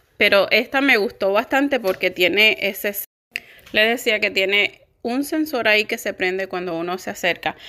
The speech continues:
Este también tiene un sensor, pero, eh, es más pequeña.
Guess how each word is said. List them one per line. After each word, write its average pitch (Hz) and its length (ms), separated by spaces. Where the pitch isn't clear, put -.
Este 277 260
también 294 320
tiene 285 220
un 302 100
sensor, 180 680
pero, 277 360
eh, 185 400
es 202 160
más 233 160
pequeña. 165 460